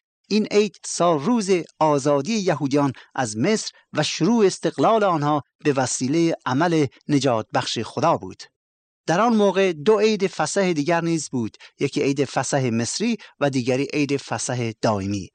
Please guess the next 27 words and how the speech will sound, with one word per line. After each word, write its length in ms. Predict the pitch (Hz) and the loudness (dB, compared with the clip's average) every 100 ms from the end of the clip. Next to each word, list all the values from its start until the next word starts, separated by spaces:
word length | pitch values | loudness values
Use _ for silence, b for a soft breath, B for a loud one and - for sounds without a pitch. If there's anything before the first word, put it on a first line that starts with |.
| B B B | B B B
اما 280 | 160 170 156 | 0 2 0
این 220 | - 240 220 | 0 0 0
عید 260 | 208 185 | 0 0
فصح 360 | 160 156 - 156 | 0 -2 -2 -4
که 160 | - 143 | -2 -2
همان 280 | 151 147 127 - | 0 0 0 -2
عید 160 | 165 | 0
قربان 540 | 151 135 127 147 190 98 | 0 0 0 2 0 0
باشد، 380 | 95 - 180 180 B B B | -4 -2 -4 -4 B B B
با 180 | 131 175 | -2 2
آن 240 | 185 226 | 4 2
دو 140 | 185 175 | 0 -2
تفاوت 640 | - 156 135 113 127 - 147 139 b | -4 -2 -2 -2 -6 -4 -4 -4 b
فاحشی 560 | - 160 147 220 - 95 | -4 -4 -2 -4 -4 -8
داشت. 360 | 85 - - _ B B - | -10 -10 -14 _ B B -2
عید 220 | 214 226 | 0 0
فصح 460 | 214 180 165 208 165 | 0 -2 0 0 0
مصری 520 | 147 120 - 220 226 B B - | -2 -4 -6 -6 -6 B B -2
در 160 | 151 | -2
دهم 540 | 123 139 131 233 202 185 | 0 -2 0 0 0 0
ماه 320 | 165 190 175 | 2 2 2
نیسان 560 | 175 170 - 226 143 - B - | 0 -2 0 -2 -2 -6 B -2
برگزار 460 | 139 113 110 113 | 0 0 2 2
می‌گردید 520 | 101 95 98 101 92 120 | 0 -2 -4 -4 -8 -8
و 40 | |
طی 220 | - 156 | -4 0
آن 220 | 156 170 | 2 2